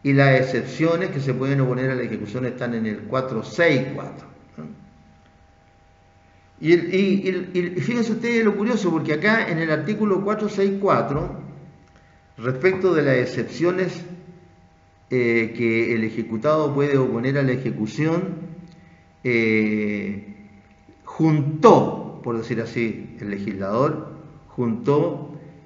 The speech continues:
excepciones dilatorias con excepciones perentorias. Dilatorias con perentorias.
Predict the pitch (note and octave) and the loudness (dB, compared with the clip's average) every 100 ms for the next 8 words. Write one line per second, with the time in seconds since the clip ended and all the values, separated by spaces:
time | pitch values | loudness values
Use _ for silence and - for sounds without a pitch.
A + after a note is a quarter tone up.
0 | - - - - A#2 - A#2 - C#3 D3 | -20 -20 -12 -4 -2 -2 -6 0 0 2
1 | C#3 C3+ C#3 D3+ D3 D3+ D#3 E3+ E3+ C3 | 0 2 2 2 2 2 2 0 0 -4
2 | A2+ A#2 G#2+ C3+ C3+ - - - E3 D#3 | -4 -6 -4 -2 -2 -4 -10 -2 4 6
3 | C3+ A2 - F#2 D2 - - - - - | 6 4 -2 -10 -12 -16 -20 -20 -20 -20
4 | - - - C#3 C#3 - - - - - | -20 -20 -18 -16 -16 -20 -20 -20 -20 -20
5 | - A2+ C#3+ D3+ C#3+ D#3 E3 - A#2+ G#2+ | -18 -6 0 0 0 -2 -2 -4 -6 -6
6 | B2 A2 F#2 - - - | -6 -6 -8 -14 -18 -20